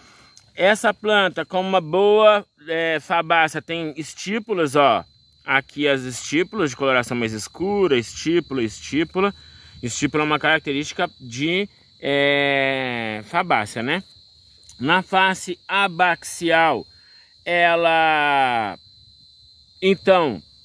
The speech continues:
tem, continua tendo aquela mesma coloração esverdeada, um pouco mais pálida, tá? Mas nada que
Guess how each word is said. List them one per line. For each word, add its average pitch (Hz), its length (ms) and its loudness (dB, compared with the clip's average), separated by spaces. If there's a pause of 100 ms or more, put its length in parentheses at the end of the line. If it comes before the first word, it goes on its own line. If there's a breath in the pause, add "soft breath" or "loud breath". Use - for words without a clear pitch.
(720)
tem, 180 180 0
continua 185 600 -2
tendo 190 260 -2
aquela 175 260 2
mesma 175 340 -2
coloração 165 880 0
esverdeada, 160 760 0
um 160 60 -4
pouco 160 380 -4
mais 147 360 -4
pálida, 175 840 0
tá? 185 340 -2 (240)
Mas 156 840 -2
nada 165 400 2
que 147 800 -2